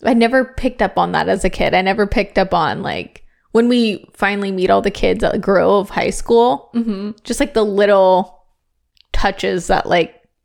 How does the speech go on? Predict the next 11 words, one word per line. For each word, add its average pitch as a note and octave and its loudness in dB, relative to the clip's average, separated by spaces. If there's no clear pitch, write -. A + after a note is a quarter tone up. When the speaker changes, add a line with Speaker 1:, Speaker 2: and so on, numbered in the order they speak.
Speaker 1:
are A3+ 2
very F#3+ 4
stereotypically, F3 0
like, D3 -8
San E3 0
Francisco. F#3 -2
Speaker 2:
Like, G3+ -6
uh, F#3+ -2
like, A3 -4
how G3+ -4
so? - -8